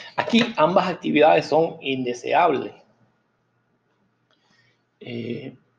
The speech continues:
en donde ambas, ambas metas, eh, no, ¿verdad? son negativas. Eh, por ejemplo,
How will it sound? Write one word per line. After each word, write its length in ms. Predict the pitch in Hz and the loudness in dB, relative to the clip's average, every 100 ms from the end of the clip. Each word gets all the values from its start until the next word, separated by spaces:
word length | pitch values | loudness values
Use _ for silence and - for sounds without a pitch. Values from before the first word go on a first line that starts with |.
| _ _ _ _ _ _ - | _ _ _ _ _ _ -6
en 220 | 143 131 | -4 -2
donde 600 | 131 139 131 135 139 - | -2 0 2 2 0 0
ambas, 840 | 143 190 185 165 - - - - _ - | 0 2 2 0 0 -8 -18 -20 _ -16
ambas 440 | 135 135 143 156 120 | -6 -4 2 0 0
metas, 520 | 135 185 170 123 117 117 - _ _ _ _ _ _ | 0 0 0 -2 -4 -14 -20 _ _ _ _ _ _
eh, 120 | 117 | -2
no, 640 | 107 117 127 120 117 123 - _ | 0 2 2 0 -2 -6 -16 _
¿verdad? 240 | 120 143 - | 0 2 2
son 300 | 123 123 120 | -2 0 0
negativas. 720 | 131 113 170 180 139 - - _ _ _ _ _ _ _ _ | 2 0 -2 -2 0 0 -6 _ _ _ _ _ _ _ _
Eh, 420 | 131 120 110 113 - | -8 -6 -4 -6 0
por 140 | 123 | 0
ejemplo, 520 | 120 165 151 113 - | 4 4 4 0 -4